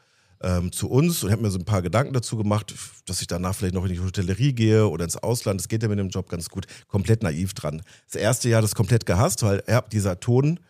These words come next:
äh, und diese Strenge und so, das war halt schon, also ziemlich erdrückend.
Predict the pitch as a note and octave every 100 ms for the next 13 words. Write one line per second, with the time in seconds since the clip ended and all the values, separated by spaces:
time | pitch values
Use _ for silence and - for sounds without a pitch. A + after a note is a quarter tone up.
0 | _ _ _ _ - C3+ D3+ B2 A2+ F#2+
1 | - - A#2 D3 B2 A#2+ B2 A2 G2+ G2+
2 | G#2 G2+ - G2+ F#2+ F#2+ - G2 - G#2+
3 | G2 F2 - D3 C#3+ D3+